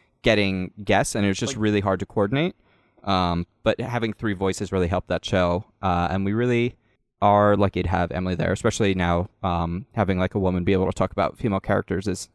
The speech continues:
Speaker 1: important. So that's really exciting. And
Speaker 2: Has the
Speaker 1: Tom.
Speaker 2: season two finale of that released?
Speaker 1: Uh, yes, at this point,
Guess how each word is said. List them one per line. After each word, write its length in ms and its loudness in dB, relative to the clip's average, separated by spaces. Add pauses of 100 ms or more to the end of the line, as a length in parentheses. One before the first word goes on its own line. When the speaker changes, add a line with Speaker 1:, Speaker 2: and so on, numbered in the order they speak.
Speaker 1:
important. 460 -8
So 340 2 (600)
that's 220 0
really 200 4
exciting. 680 0
And 420 2
Speaker 2:
Has 280 -12
the 140 -2
Speaker 1:
Tom. 200 4
Speaker 2:
season 920 -10
two 220 -8
finale 480 -4
of 120 -8 (160)
that 260 -4 (580)
released? 540 -6 (500)
Speaker 1:
Uh, 220 6
yes, 240 0
at 80 -2
this 120 -4
point, 220 -6